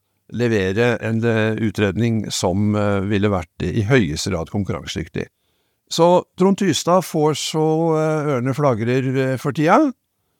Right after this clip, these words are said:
Jeg mener at han faktisk, eh, har et veldig viktig poeng, både for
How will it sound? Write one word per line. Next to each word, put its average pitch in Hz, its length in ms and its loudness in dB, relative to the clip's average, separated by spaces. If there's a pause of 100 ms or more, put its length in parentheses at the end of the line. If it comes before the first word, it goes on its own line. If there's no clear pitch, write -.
(180)
Jeg 143 240 2
mener 139 380 2
at - 160 -4
han 135 240 0
faktisk, 131 460 -4 (100)
eh, 143 200 0
har 127 260 -2
et 131 180 -4
veldig 117 680 -2
viktig 127 340 -2
poeng, 214 400 2 (420)
både 123 760 2
for - 340 -2